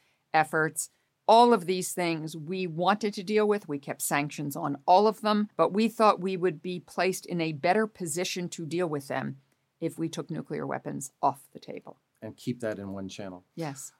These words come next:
Speaker 2: Uh, uh, by the way, lots of your critics, uh, re-, on the Republican side forget that that was a kind of crucial way that many people, Republicans, negotiated during the Cold War, including Ronald Reagan, by the
Speaker 1: Good
Speaker 2: way.
Speaker 1: point, good
Speaker 2: Um,
Speaker 1: point.
Speaker 2: uh, you, you can't put it all together, but you have to engage in these separate places. But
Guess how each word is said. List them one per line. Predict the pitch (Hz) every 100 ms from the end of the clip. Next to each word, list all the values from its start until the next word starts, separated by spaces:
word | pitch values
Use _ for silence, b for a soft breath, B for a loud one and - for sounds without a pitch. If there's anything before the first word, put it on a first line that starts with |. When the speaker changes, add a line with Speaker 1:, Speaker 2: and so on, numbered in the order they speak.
| _
Speaker 2:
Uh, | - -
uh, | 113
by | 117 135
the | 120
way, | 123 113
lots | 117 120 110
of |
your | 104 101
critics, | - 127 104 - - 107
uh, | 98
re-, | 101 101
on | 110
the | 98
Republican | 98 98 113 113 95
side | 101 98
forget | - 87 120 120
that | 92 87
that | 101
was | 104 92
a | 98 92 _
kind | 113 104
of | _
crucial | 113 107 107
way | 95 98 95
that | 92 - _
many | 107 117 120
people, | - 107 101 98 92 _ _ _ _ -
Republicans, | 113 107 139 135 135 104 95
negotiated | 101 104 - 98 92
during | 101 98
the |
Cold | 92 127 127
War, | 92 87
including | 82 139 107 92 -
Ronald | 110 107 90
Reagan, | 104 98 87
by | 85
the | 87
Speaker 1:
Good | 196
Speaker 2:
way. | -
Speaker 1:
point, | 202 170
good | 110 104 101
Speaker 2:
Um, | 104
Speaker 1:
point. | 113 107
Speaker 2:
uh, | 104 101 95 B B B -
you, | 107
you | 110 117
can't | - 123 120
put | - 107
it |
all | 107 110
together, | 107 139 131 95
but | 107
you | 95
have | 113 110
to | 107
engage | 101 95 95 95 92 - -
in | 98
these | 95 -
separate | 98 - -
places. | - 92 -
But | - 156